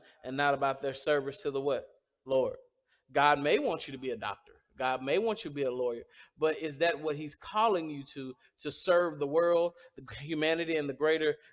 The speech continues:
greater sense, and to serve his church at large? Is, is that what he's calling you to? But most times we end up in a predicament because we make our decisions based off of what, who wants? We want. We don't consult God.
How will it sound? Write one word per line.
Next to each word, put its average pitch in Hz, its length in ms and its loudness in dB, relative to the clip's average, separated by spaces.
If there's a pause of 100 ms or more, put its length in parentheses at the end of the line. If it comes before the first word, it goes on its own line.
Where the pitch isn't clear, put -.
greater 156 240 4
sense, 185 380 -4
and 139 220 -6
to 139 100 -12
serve 160 400 2
his 147 180 -10
church 165 300 0
at 131 60 -10
large? 185 340 0 (400)
Is, 165 380 0
is 156 180 -4
that 165 180 2
what 165 140 0
he's 143 140 -8
calling 220 420 2
you 143 140 -6
to? 143 280 -8 (220)
But 143 120 -2
most 196 380 2
times 175 260 -2
we 175 220 -10
end 196 160 -2
up 185 140 2
in 156 80 -4
a 147 40 -6
predicament 156 680 -4 (240)
because 151 320 -2
we 190 120 -2
make 190 320 0
our 190 160 6
decisions 165 720 -2
based 165 400 -2
off 160 240 2
of 139 100 -2
what, 151 240 0 (240)
who 170 200 -8
wants? - 340 -14 (840)
We 165 220 0
want. 123 260 -8 (1040)
We 147 140 -4
don't 180 260 0
consult 160 580 2
God. 120 300 -2